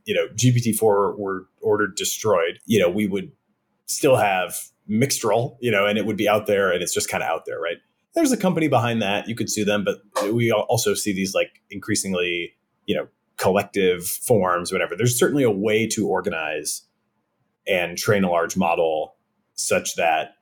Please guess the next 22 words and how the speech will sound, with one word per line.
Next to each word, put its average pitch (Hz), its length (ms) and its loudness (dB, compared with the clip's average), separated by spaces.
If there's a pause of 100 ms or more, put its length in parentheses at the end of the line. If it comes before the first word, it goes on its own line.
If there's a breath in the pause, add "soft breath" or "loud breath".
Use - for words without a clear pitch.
(100)
there's 107 160 -2
really 123 140 2
not 101 200 0
gonna 101 140 -4
be 95 100 0
a 85 60 -2
good 95 200 -6
target 90 340 -4
to - 80 -6
sue. 156 280 2
And 95 160 -2
also, 95 260 -2
like, 85 200 -4
once 95 200 -4
the - 100 -4
weights 95 260 -2
are 76 140 0
out - 140 -4
there, 78 320 -2 (480)
they're 76 180 2
out 80 180 0
there. - 240 -16